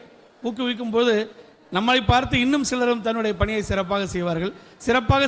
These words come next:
செய்ததாக நான் கண்டிப்பாக கருதவில்லை. செய்த பணிகள் ஏதோ ஒன்று உங்கள் மனதில் பட்டு இந்த விருதுக்கு என்னை யோக்கியமானவனாக தேர்ந்தெடுத்திருக்கிறீர்கள். அந்த உயர்ந்த பண்புக்கும் பாராட்டுதலுக்கும் என்றென்றும் நன்றி கடன் பெற்றிருப்பேன். நீங்கள் கொடுத்த இந்த விருது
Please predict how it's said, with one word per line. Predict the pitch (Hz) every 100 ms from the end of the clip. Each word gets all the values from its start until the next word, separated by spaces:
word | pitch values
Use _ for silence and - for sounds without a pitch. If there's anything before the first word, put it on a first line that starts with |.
| -
செய்ததாக | 233 254 247 254
நான் | 226 190
கண்டிப்பாக | 190 226 220 247 226
கருதவில்லை. | 208 226 202 202 220 - - _ _
செய்த | - 226 277 226
பணிகள் | 247 254 262 233 262
ஏதோ | 277 262
ஒன்று | 254 247 233
உங்கள் | 233 220
மனதில் | 226 247 220
பட்டு | 226 196 220 - - - -
இந்த | 220 214
விருதுக்கு | 220 254 214 233
என்னை | 226 208 170 - - _ - 185
யோக்கியமானவனாக | 220 247 247 226 226 220 208 185
தேர்ந்தெடுத்திருக்கிறீர்கள். | 214 214 190 202 185 185 185 - - -
அந்த | 175 190 185 175
உயர்ந்த | 202 247 262 254 190 - - - _ - 190
பண்புக்கும் | 226 240 202 247 196
பாராட்டுதலுக்கும் | 214 220 214 202 202 196 202 208 - - 175
என்றென்றும் | 208 233 226 240 202
நன்றி | 196 220
கடன் | 208 202 180
பெற்றிருப்பேன். | 180 175 160 170 180 - - -
நீங்கள் | 202 220 208
கொடுத்த | 220 226 262
இந்த | 220 220
விருது | 240 233